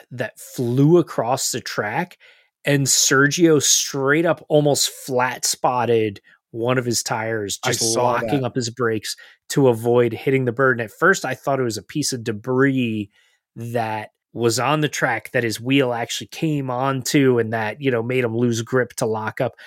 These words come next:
Speaker 1: But it was, I think it was him doing a, a,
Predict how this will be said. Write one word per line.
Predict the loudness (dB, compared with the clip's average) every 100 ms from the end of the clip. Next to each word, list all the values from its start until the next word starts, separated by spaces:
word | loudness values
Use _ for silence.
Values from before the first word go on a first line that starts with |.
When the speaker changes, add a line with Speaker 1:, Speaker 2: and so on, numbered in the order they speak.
| -18 -4
Speaker 1:
But | 0
it | 0
was, | 2 4 4 0 -4
I | -4
think | -2 -2
it |
was | -4 -6
him | -4 0 2 2 -2 -6 _ _ -20 -6
doing | 0 2 2 0
a, | -2 -6 -12
a, | -6